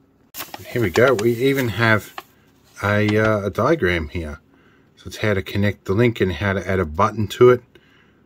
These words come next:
That's pretty nifty. I think I, it didn't come with a button. I think I've got a couple of those. But, um,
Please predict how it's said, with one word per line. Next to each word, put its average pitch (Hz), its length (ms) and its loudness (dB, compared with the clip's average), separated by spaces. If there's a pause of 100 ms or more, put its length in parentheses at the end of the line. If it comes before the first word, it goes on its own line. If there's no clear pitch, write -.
(140)
That's 117 200 0
pretty 90 240 -2
nifty. 101 320 -4
I 92 40 -4
think 123 280 -2
I, 98 120 -4
it 107 220 -12
didn't 139 260 -4
come 131 180 0
with 127 100 2
a 110 60 0
button. 110 400 0 (100)
I 82 80 -10
think 98 180 -6
I've 90 120 -2
got 92 120 0
a 87 40 -2
couple 92 300 -2
of 85 100 -4
those. 85 380 -2 (640)
But, - 320 0
um, 110 320 2